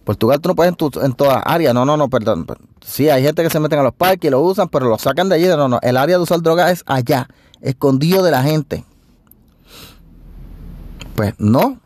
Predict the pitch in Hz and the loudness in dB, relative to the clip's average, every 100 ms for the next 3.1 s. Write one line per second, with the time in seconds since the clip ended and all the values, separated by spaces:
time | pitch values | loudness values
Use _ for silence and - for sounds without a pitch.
0 | - 95 123 208 196 180 196 208 143 135 | -12 -4 0 2 2 2 2 0 0 0
1 | 180 131 - _ _ _ _ _ _ _ | -2 -4 -10 _ _ _ _ _ _ _
2 | _ _ _ _ _ - 113 113 117 151 | _ _ _ _ _ -6 -2 0 2 4
3 | 170 | 2